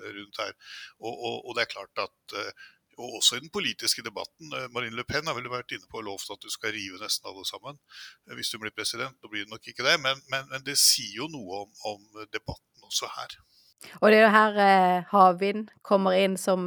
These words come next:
Speaker 2: eh, som redningen for, eh, for de store volumene. Men,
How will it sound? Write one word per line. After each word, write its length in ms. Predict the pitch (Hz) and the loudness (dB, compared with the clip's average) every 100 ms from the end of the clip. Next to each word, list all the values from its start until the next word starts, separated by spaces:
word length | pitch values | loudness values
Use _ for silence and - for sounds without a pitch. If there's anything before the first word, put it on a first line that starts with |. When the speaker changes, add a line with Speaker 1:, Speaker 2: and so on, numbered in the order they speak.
| 180 | 2
Speaker 2:
eh, 280 | 175 170 175 | 4 4 2
som 220 | - 196 | 0 0
redningen 640 | 180 180 175 214 208 185 190 | 4 4 4 0 2 2 2
for, 240 | 190 185 | 0 4
eh, 320 | 180 175 175 | 4 4 4
for 380 | 175 - 196 202 | 0 0 2 4
de 80 | 196 | 4
store 400 | - - 208 208 220 | 0 -2 0 2 2
volumene. 500 | 220 247 247 220 190 214 | 4 4 6 6 4 4
Men, 160 | 220 | 0